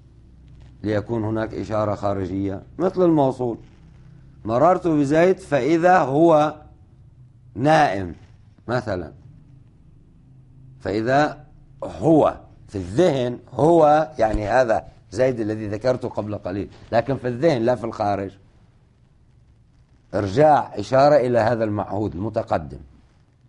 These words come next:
هذه الإشارات في الذهن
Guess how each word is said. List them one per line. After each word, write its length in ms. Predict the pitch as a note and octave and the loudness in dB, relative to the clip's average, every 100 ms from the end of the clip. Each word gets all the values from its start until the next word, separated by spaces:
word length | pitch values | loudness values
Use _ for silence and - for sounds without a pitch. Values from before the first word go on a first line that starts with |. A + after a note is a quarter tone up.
| _ _ _ _ _ _ _ _ _ _ _ | _ _ _ _ _ _ _ _ _ _ _
هذه 380 | - G#3+ A3+ G3+ | 4 4 4 2
الإشارات 880 | G3 E3+ D#3 D3 D3 C#3 C3 B2+ - _ _ _ _ _ _ _ _ _ _ _ _ | 2 2 2 4 4 4 2 -2 -12 _ _ _ _ _ _ _ _ _ _ _ _
في 140 | - | -4
الذهن 720 | D#3 C3 G#3 G#3+ G3 F#3+ F#3 | -2 0 2 2 2 2 0